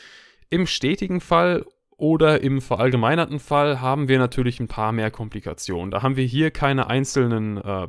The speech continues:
Punkte mehr, sondern wir müssen hier irgendwie über Bereiche sprechen und alles. Und hier hinten hätten wir auch keine einzelnen Sterben mehr, sondern wir hätten so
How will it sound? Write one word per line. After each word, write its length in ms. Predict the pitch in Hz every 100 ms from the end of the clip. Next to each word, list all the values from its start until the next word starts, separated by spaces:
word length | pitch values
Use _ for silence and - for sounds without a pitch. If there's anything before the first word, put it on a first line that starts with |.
| -
Punkte 320 | 170 190 -
mehr, 260 | 139 123 127
sondern 300 | 123 120 110
wir 80 | 110
müssen 240 | 120 -
hier 140 | 117 107
irgendwie 360 | 117 110 104
über 160 | 104 101
Bereiche 460 | 98 92 98 110
sprechen 380 | - 113 101 107
und 80 | 104
alles. 360 | 95 92 - - - - -
Und 160 | 113
hier 60 | 113
hinten 260 | 147 156
hätten 200 | 127 127
wir 120 | 123 104
auch 160 | 113
keine 440 | 120 110 107 98 -
einzelnen 380 | 117 120 104
Sterben 400 | 101 - 123 143
mehr, 140 | 120 117
sondern 180 | 110 104
wir 80 |
hätten 200 | 107 113
so 280 | 104 101 95